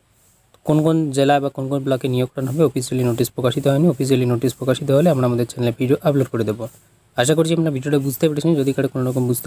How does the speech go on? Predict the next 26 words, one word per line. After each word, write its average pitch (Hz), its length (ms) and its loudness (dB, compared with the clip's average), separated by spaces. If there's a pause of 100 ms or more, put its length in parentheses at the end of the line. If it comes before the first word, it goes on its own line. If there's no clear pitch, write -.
অসুবিধা 127 280 2
হয় 131 120 -2
ভিডিওর 123 220 0
comment 123 200 -2
বক্সে 120 220 -6
অবশ্যই 135 240 -6
comment 135 240 -2
করে 120 160 -2
জানাবেন। 117 260 0 (600)
ভিডিও 139 200 4
ভালো 156 140 2
লাগলে 156 140 -2
ভিডিওটিতে 147 380 -2
অতি 135 180 -4
অবশ্যই 139 220 -2
একটি 139 180 -2
like 131 160 0
করবেন 143 220 0
এবং 127 160 2
আপনাদের 123 300 -2
বন্ধুদের 135 300 0
সাথে 143 180 0
বা 127 60 0
অন্যদেরকে 120 380 2
দেখার 151 220 0
জন্য 107 140 -2